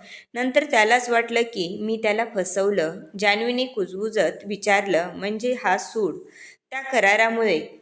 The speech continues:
विवेकचा आवाज कंप पावत होता. "हो."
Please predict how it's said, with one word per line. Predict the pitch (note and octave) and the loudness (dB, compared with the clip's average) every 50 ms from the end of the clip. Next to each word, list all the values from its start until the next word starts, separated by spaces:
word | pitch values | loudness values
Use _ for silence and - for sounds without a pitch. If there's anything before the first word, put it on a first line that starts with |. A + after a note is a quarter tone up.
| _ _ | _ _
विवेकचा | G3 F#3+ G3 G3+ G#3+ G#3 G#3 - - G3 F3+ | 0 2 4 4 4 2 0 -4 0 2 2
आवाज | F#3 - - - F#3+ F3+ F#3 F#3 G3 - - | 2 0 0 0 2 4 4 2 2 0 -4
कंप | - G3+ F3 F3 F3+ - | -4 -4 -4 -4 -4 -4
पावत | G#3 G3+ - F#3+ F#3 F#3+ F#3+ F#3+ F#3+ F#3+ | -4 0 4 4 6 6 6 4 2 0
होता. | F#3+ F#3 F#3+ - E3+ E3 | -4 -4 -2 -2 -2 -2
"हो." | F3 F3 - F#3+ F3+ E3 D3+ - - - - | -2 0 0 2 2 2 0 -2 -6 -12 -20